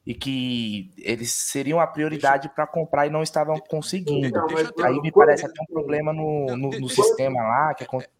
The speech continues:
Speaker 3: Ah, sim,
Speaker 2: olha,
Speaker 3: pode ter dado
Speaker 2: deixa
Speaker 3: problema no sistema, mas
Speaker 2: Tão
Speaker 3: se
Speaker 2: me ouvindo
Speaker 3: você
Speaker 2: bem
Speaker 3: tiver
Speaker 2: ou tá estourando? Tá estourando ainda, Brunera?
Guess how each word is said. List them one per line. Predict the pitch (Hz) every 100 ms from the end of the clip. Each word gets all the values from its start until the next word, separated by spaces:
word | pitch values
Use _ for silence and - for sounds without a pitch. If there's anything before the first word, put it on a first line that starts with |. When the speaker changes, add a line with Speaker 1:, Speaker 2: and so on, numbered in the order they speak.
| -
Speaker 3:
Ah, | 240 160
sim, | -
Speaker 2:
olha, | 220 151 123 _
Speaker 3:
pode | - 160 160
ter | 202 196
dado | 196 202
Speaker 2:
deixa | 202 208
Speaker 3:
problema | 202
no | 208
sistema, | - 196 - 147
mas | 143 156
Speaker 2:
Tão | 202
Speaker 3:
se |
Speaker 2:
me | 220
ouvindo | - 143
Speaker 3:
você | 127
Speaker 2:
bem | 185
Speaker 3:
tiver | 165
Speaker 2:
ou | 160
tá | 143
estourando? | 123 147 135 104 _
Tá | 156
estourando | 156 147 131 127
ainda, | 175 135
Brunera? | 117 110 98